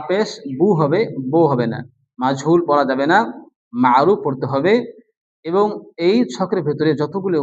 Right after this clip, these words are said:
অক্ষর দেখতেছেন, সবগুলো অক্ষরের সঙ্গে কি আছে? পেশ যুক্ত আছে এবং পেশ যুক্ত অক্ষরকে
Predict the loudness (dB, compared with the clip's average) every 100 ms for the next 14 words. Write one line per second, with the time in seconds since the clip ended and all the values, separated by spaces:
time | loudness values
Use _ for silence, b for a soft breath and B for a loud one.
0 | -2 -4 -4 -4 -4 -8 -4 -4 -4 -10
1 | _ _ -8 0 0 2 0 0 0 -2
2 | -4 0 0 0 0 0 0 0 -2 -4
3 | -16 _ _ 0 0 0 -2 -4 -2 0
4 | 0 0 -2 0 -6 2 4 4 2 -8
5 | -2 -4 -2 -6 -4 0